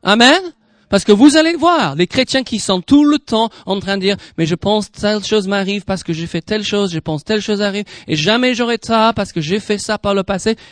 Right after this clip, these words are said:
Et regarde ces gens. Je sais pas si vous constatez les choses, mais il faut constater sans juger, et surtout sans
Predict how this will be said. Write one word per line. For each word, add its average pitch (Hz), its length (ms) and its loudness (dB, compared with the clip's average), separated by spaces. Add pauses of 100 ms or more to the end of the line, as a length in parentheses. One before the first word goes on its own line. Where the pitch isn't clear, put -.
Et 180 160 -2
regarde 254 380 -2
ces - 160 -6
gens. 240 280 -6 (1700)
Je 135 80 -8
sais 160 80 0
pas 277 140 -4
si 220 140 -4
vous 156 100 -4
constatez 143 480 -8
les 131 100 -8
choses, 127 220 -10
mais 139 80 -6
il 139 60 -10
faut 175 140 -6
constater 208 560 -4
sans 233 220 -4
juger, 143 420 -4 (360)
et 143 60 -6
surtout 226 440 -2
sans 185 300 -4